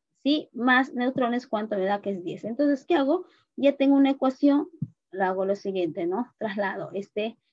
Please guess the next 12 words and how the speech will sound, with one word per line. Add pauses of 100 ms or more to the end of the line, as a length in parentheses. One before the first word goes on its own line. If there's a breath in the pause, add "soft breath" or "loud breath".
(200)
X
positivo,
allá
negativo,
me
queda
diez.
Al
final
me
sale
que